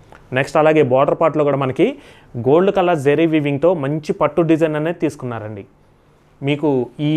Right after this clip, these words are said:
కలర్స్ ఏంటంటే మీరు యూజ్ చేసే డివైస్ని బట్టి కొంచెం డిఫరెంట్గా ఉంటాయండి. కానీ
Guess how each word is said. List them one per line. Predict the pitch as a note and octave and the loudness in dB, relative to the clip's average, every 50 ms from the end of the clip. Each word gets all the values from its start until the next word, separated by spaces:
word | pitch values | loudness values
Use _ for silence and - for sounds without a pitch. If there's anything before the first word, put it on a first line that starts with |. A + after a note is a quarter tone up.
| D#3 D#3 D3+ D3+ - | 0 0 -2 0 2
కలర్స్ | D3+ D3+ F3+ F3 F3 F#3+ F3+ | 2 2 2 2 0 -2 -2
ఏంటంటే | E3+ E3+ E3 D#3 E3 D#3+ D#3+ | -2 -2 -2 -2 -2 -2 -2
మీరు | D#3 D3+ D3+ D3+ D3 C#3 C3 C#3 | -2 -2 0 0 0 0 0 2
యూజ్ | D#3 F3 - - | 0 0 0 0
చేసే | F3+ E3 - F3 D3 C3 | -2 0 0 0 0 2
డివైస్ని | C#3 C#3+ E3 D#3 D3+ E3 D3+ C#3 | 2 2 2 2 2 0 0 0
బట్టి | C3+ C3+ - - B3+ C4 - - - _ - - | 0 0 0 -2 -2 -2 -8 -16 -20 _ -2 0
కొంచెం | D#3+ E3+ F#3 F#3 - G3 F3 D3 C3+ | 0 2 2 0 0 0 0 0 0
డిఫరెంట్గా | D3 - F3 F#3 F#3+ F3+ F3+ F3+ D#3+ | 0 0 0 0 0 0 0 0 0
ఉంటాయండి. | C3+ C#3+ B2+ B2+ B2 A#2 A#2 D3+ A#3+ D#4+ - - - _ - - | 0 -2 -2 -2 -2 -2 -2 -2 -2 -4 -6 -14 -20 _ -6 -2
కానీ | D3 D#3+ F3+ | 0 0 0